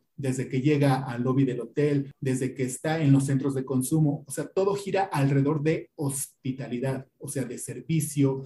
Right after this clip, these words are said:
de estar atento. En el caso de, de las vacaciones, si estás, es un viaje por placer. En el caso de los negocios, pues es justamente también esta hospitalidad llevada a ese enfoque, que tu evento esté perfecto, que los salones estén acondicionados para lo que necesites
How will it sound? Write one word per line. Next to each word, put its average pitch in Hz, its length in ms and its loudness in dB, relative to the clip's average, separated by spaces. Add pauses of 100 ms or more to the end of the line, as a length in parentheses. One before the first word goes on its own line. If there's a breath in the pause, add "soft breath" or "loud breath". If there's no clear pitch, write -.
de 131 60 -6
estar 139 220 -2
atento. 135 720 0 (140)
En 135 160 2
el 127 160 0
caso 170 340 -2
de, 131 260 2
de 127 120 -4
las 117 160 -6
vacaciones, 139 580 -2
si - 80 -8
estás, - 300 -8
es - 160 -4
un 139 100 4
viaje 135 260 2
por - 140 -12
placer. 143 340 -4 (100)
En 139 120 2
el 131 140 0
caso 185 260 -6
de 160 80 0
los 131 160 -2
negocios, 131 400 -2
pues 143 220 -4
es - 100 -10
justamente 165 520 -6
también 139 440 0
esta 151 240 -6
hospitalidad 127 800 -6
llevada 139 520 -2
a 135 120 -4
ese 139 220 0
enfoque, 131 480 -4 (120)
que 139 120 0
tu 147 120 0
evento 151 460 0
esté 139 240 -8
perfecto, 135 720 -4 (160)
que 185 200 0
los 139 180 0
salones 139 340 6
estén 135 220 -2
acondicionados 131 600 -2
para 120 260 -6
lo 123 140 -8
que - 220 -14
necesites 131 800 -2